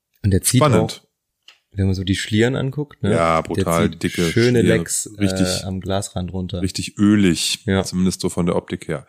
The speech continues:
Speaker 1: Ja, für
Speaker 2: Ja, von der Farbe ist schon so ein Dunkelgold,
Speaker 1: Mhm.
Speaker 2: würde ich sagen. Ich tue mich mit Farbbeschreibung immer ein bisschen schwer.
Speaker 1: Ich auch, hab ich keine
Speaker 2: Aber
Speaker 1: Ahnung, aber ja, ein dunkles Gold.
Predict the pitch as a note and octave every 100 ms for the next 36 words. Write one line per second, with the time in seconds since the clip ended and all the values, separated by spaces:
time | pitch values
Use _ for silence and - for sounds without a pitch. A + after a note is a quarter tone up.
0 | - - A2+ G#2+ A2 A#2+ A2 A#2 D3+ F3
1 | B2+ - - - - - - B2 - -
2 | C3+ C#3 C3+ A2+ A#2+ A#2+ A#2 G#2 - -
3 | B2+ C#3+ D#3+ C3 C#3 D#3+ - - _ G#2+
4 | C#3+ G#3+ _ _ - B2 - B2+ C#3+ E3+
5 | D#3 _ _ _ _ - - G#2 G2 F2
6 | F#2 F#2 - - F#2 G2 G2 F#2 F#2+ -
7 | - F#2+ G2+ A2+ - F2 F#2+ - - F2+
8 | F2+ G2 F#2+ F2 F2+ F#2+ F2+ F2+ F2+ F2+
9 | F#2 G2 _ _ - F#2 G2+ G#2+ G#2 -
10 | G2 G2 G#2 - -